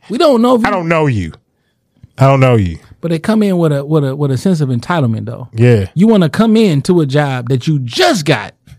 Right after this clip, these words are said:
Speaker 1: We don't even know if you're gonna make it through orientation. You in a probational period, and you telling them to move your schedule around. Everybody in this motherfucker wanna go home at <laughs> two thirty. Why you think you gonna walk in this bitch and just be, boy, I had niggas quitting.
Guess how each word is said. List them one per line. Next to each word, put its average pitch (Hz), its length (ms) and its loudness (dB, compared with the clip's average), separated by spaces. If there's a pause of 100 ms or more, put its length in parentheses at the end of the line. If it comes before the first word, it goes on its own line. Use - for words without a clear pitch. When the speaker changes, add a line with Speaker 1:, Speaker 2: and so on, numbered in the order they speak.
(580)
Speaker 1:
We 320 120 0
don't 349 120 4
even 240 160 4
know 233 120 4
if 208 60 2
you're 247 80 2
gonna 190 180 2
make 190 180 2
it 165 80 0
through 170 140 4
orientation. 127 600 0
You 277 240 2
in 170 140 2
a 131 100 0
probational 151 720 0
period, 117 340 -4 (120)
and 180 80 -10
you 254 80 -4
telling 175 260 -2
them 165 100 0
to 143 60 0
move 175 340 2
your 180 180 2
schedule 123 400 -6
around. 98 320 -14 (500)
Everybody 269 400 2
in 294 80 -2
this 220 100 2
motherfucker 151 440 0
wanna 135 140 0
go 131 100 -2
home 143 200 4
at 143 100 0
<laughs> - 0 -
two 202 160 2
thirty. 151 540 0 (280)
Why 269 140 2
you 339 260 4
think 269 240 0
you 233 100 0
gonna 214 200 2
walk 220 240 2
in 220 80 4
this 202 140 4
bitch 175 240 2
and 175 100 2
just 185 180 2
be, 175 200 2 (540)
boy, 294 320 2
I 294 680 -2
had 254 200 0
niggas 220 280 0
quitting. 170 440 2